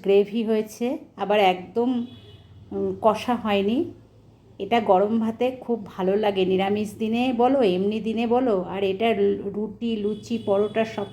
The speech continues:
কিছুর সাথেই পারফেক্ট। বাচ্চা থেকে বড়রা সবাই খুব সুন্দর খাবে। আর বন্ধুরা, যদি তোমাদের এই রেসিপিটা ভালো লেগে থাকে,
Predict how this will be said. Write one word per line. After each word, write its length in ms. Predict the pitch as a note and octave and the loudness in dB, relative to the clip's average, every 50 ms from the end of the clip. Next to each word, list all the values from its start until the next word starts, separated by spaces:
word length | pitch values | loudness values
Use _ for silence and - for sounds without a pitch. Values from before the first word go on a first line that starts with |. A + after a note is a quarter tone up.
| - | -8
কিছুর 240 | - A#3 - - A#3 | -8 -6 -6 -6 -6
সাথেই 360 | - - A#3+ A#3+ - C#4+ C#4+ | -6 -6 -6 -4 -2 -2 -2
পারফেক্ট। 600 | C#4 - G3+ E3+ D#3 - - - F#3 F#3+ - - - - - - - - - - - - - - | 0 2 2 2 0 0 -2 -4 -4 -4 -4 -8 -12 -14 -14 -16 -16 -16 -16 -18 -18 -16 -6 0
বাচ্চা 360 | F#3+ G3 G3+ G3 - - A#3 | 2 2 2 0 -2 -6 -4
থেকে 240 | A#3+ A#3+ A#3 B3 A#3+ | -4 -4 -4 -4 -2
বড়রা 460 | G#3 G3+ G#3 G3+ G#3+ A3 A3+ B3 C4+ E4 F4 E4+ - - - | 0 0 2 2 2 2 2 0 0 -2 -4 -6 -12 -18 -20
সবাই 480 | - - - - - B3 C4 D4+ D4+ D4+ | -18 -6 -2 0 4 4 4 4 2 0
খুব 160 | - - C4 - | -4 -4 -6 -6
সুন্দর 520 | - - - G#3 F#3+ F#3 F3 F3+ F3+ - | -6 -8 -6 -2 0 0 0 0 -2 -4
খাবে। 300 | - - E3+ D3 E3 E3 E3 - - - - - - - - - - - - - - - - - - - - | -6 -8 -10 -10 -10 -12 -16 -18 -20 -20 -20 -20 -20 -20 -20 -20 -20 -20 -20 -20 -20 -20 -20 -20 -20 -10 -4
আর 120 | - G#3 | -2 -2
বন্ধুরা, 440 | F#3+ F#3+ G3 G3+ A3 A3 B3 C4 A#3+ | 0 2 2 2 4 4 4 2 2
যদি 300 | G#3 G3 G#3 G3 G#3 A3+ | 2 2 2 2 2 0
তোমাদের 400 | A3 A3+ A3+ A#3 A#3+ A3+ B3+ B3 | 0 0 0 2 0 0 0 0
এই 100 | B3 A#3+ | 2 2
রেসিপিটা 560 | A#3 G3+ F#3 F#3 - - - A#3 A#3 A#3+ A#3 | 2 2 2 0 -2 -6 -10 -6 -4 -2 -2
ভালো 300 | G3+ F#3 F#3 F3+ F#3 G#3 | -2 -2 -2 0 0 2
লেগে 260 | A3+ A3+ A3 A3 A3+ | 2 2 2 2 2
থাকে, 440 | A3+ - A#3+ A#3+ - - C#4 E4 F4+ | 0 -2 -6 -8 -6 -6 -8 -8 -8